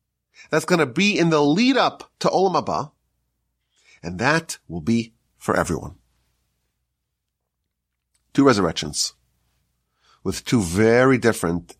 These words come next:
eligibility criteria and at different points in the timeline and for different objectives.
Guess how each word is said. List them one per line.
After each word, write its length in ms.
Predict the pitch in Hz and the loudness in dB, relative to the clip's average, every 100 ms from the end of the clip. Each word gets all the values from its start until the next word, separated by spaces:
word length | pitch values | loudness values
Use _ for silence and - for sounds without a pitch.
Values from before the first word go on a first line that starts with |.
| - | -4
eligibility 920 | 98 95 92 110 101 101 - 80 87 - | -4 -2 -4 0 0 -2 -4 -10 -12 -10
criteria 680 | 85 82 - 113 80 - _ _ _ _ _ _ _ _ _ _ _ _ _ _ _ _ _ _ _ _ _ _ - - - _ _ _ - | -8 -6 -2 -2 -2 -8 _ _ _ _ _ _ _ _ _ _ _ _ _ _ _ _ _ _ _ _ _ _ -20 -20 -20 _ _ _ -6
and 120 | 95 | -4
at 80 | 92 | -2
different 300 | 117 127 110 | 0 0 0
points 320 | 117 117 - | 2 2 2
in 40 | |
the 80 | 107 | -2
timeline 520 | 117 107 92 73 73 - _ _ _ _ _ _ _ _ _ _ _ _ _ _ - | 0 -2 -2 -6 -10 -14 _ _ _ _ _ _ _ _ _ _ _ _ _ _ -6
and 340 | 85 85 82 | -4 -4 -6
for 260 | - - - | -12 -6 -4
different 440 | 92 90 101 - | -2 0 -2 -2
objectives. 800 | 104 104 156 - 73 - - - | -6 0 0 -2 -8 -4 -4 -6